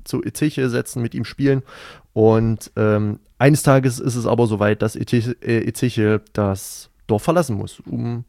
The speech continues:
wieder Handel zu treiben, Geld zu verdienen. Und durch diesen bisschen vertrakteten Wunsch hat Peter also, weil Ezechiel nicht mehr da ist, kein Geld mehr,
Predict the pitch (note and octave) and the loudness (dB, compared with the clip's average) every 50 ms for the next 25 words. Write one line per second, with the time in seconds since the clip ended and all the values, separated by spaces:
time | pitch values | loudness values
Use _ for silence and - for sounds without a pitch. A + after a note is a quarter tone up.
0 | - _ _ - B2+ A2+ G#2+ G2 A2 A#2+ A#2+ A#2 - - A2+ - A2+ G#2+ G#2+ A2 | -18 _ _ -2 0 2 2 2 2 0 0 -2 -2 -2 -4 0 0 0 2 2
1 | G2 A2 A2 A2+ - - G#2+ A#2+ G#2+ G#2 A2+ A2 A2 A2 - _ _ _ _ _ | 2 2 2 2 2 -2 -4 -4 -2 -2 -2 -4 -4 -8 -10 _ _ _ _ _
2 | _ _ _ _ _ _ _ - - - _ _ - - - G2+ G2 G#2 - B2+ | _ _ _ _ _ _ _ -20 -20 -20 _ _ -20 -12 -8 -6 -6 -6 -4 -6
3 | A#2 G#2 A2+ G#2 - - - - - - - - - A#2 - - A#2+ - B2 - | -2 -2 -2 -2 -4 -8 -20 -20 -20 -18 -16 -6 -6 -4 -2 -2 -2 -2 -2 -2
4 | - B2+ - - B2 - - A2 F2+ A#2 A#2 A#2+ A#2+ - - A2+ G#2 G2 - - | -2 -2 -2 0 -2 -2 -2 -2 2 2 2 2 0 -4 -4 -4 -4 -4 -6 -10
5 | - - _ _ _ - - G#2 - A2 G2 - - - G2 G2+ A2 A2 G#2+ G2+ | -20 -20 _ _ _ -6 -6 -4 -2 -2 -4 -4 -2 -4 -2 0 0 -2 -2 -4
6 | - - - - - - - - G2 - G2 F#2 G2 G#2 F#2+ G#2+ A#2+ D3+ F3 F#3 | -8 -10 -10 -10 -10 -10 -10 -8 -8 -8 -8 -6 -6 -2 0 2 2 2 2 -2
7 | - - _ _ - - A2+ B2 C3+ D#3 D#3+ E3+ E3 F#3 G#3+ A3 - - - G#2 | -6 -10 _ _ -8 -4 -2 0 0 0 -2 -2 -2 -2 -2 -2 -4 -4 -2 -2
8 | G2 F#2+ | -2 -2